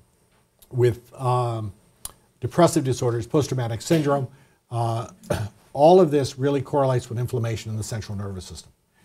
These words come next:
And so our model of treatment is based around this inflammatory model. I think this model is equally applicable to what we're doing with,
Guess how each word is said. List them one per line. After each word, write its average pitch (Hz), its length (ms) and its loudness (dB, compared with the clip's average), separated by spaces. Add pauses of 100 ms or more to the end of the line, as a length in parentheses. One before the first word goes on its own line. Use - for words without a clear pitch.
And 104 120 -10
so 120 180 -4
our 117 120 -2
model 143 380 4
of 160 120 2
treatment 127 320 -2
is 101 100 -6
based 131 320 -4
around 113 320 -6
this 101 140 -8
inflammatory 101 560 -10
model. 92 360 -12 (380)
I 120 80 -8
think 127 200 -2
this 135 180 -4
model 127 320 -2
is 107 180 -8
equally 160 380 2
applicable 123 680 -2 (260)
to 127 120 -2
what 127 280 2
we're 123 160 0
doing 113 500 2
with, 117 260 -4